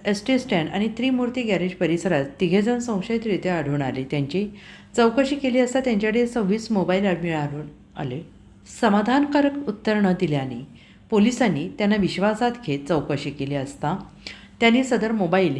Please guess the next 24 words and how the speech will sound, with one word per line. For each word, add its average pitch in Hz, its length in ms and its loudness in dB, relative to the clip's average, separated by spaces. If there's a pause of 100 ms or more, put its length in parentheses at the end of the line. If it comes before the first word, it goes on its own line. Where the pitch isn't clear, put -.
हे 233 420 -2
मिरज 196 400 0 (800)
रेल्वे 233 360 6
स्टेशन 196 440 0 (280)
आणि 214 240 -2
एसटी 202 340 -2
स्टँड 247 300 -2
परिसरातून 196 680 0
खिशातून 196 400 -2
चोरी 208 220 0
केल्याची 151 420 -2
कबुली 143 300 -2
दिली 131 240 -8
आहे. 131 100 -6
सर्व 233 340 0
मोबाईल 202 400 2 (240)
पंचांसमक्ष 196 760 0
जप्त 190 400 -4 (100)
करून 135 240 -4 (720)
आरोपींवर 214 600 2 (100)
महाराष्ट्र 226 500 2
पोलीस 208 320 0
अधिनियम 180 480 0
कलम 135 240 -4